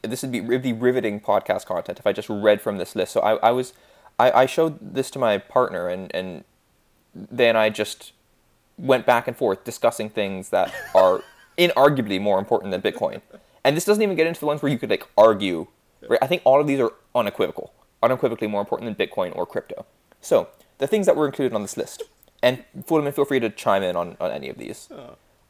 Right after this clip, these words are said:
Speaker 1: Um, fire.
Speaker 2: Very important.
Speaker 1: Wheel. Yep.
Speaker 2: Yeah.
Speaker 1: Um, basically anything to do with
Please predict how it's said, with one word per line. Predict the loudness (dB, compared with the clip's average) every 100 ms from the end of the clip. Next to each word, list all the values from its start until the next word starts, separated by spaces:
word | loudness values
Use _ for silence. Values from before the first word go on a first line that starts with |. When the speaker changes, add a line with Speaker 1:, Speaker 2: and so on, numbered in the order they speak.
| _
Speaker 1:
Um, | -2 0 -2 -10 _ -8
fire. | 2 4 4 -2 _
Speaker 2:
Very | -14 -12 -12
important. | -12 -14 -14 -20 _ _ _ _ _
Speaker 1:
Wheel. | -4 0 2 0 -4 _ -10
Yep. | -2 -2 -2 _ _
Speaker 2:
Yeah. | -20 -20 -20 _ -2
Speaker 1:
Um, | 0 0 _
basically | -2 -2 -2 -4 0
anything | 0 0 -4
to | -6
do | -4 -4
with | -4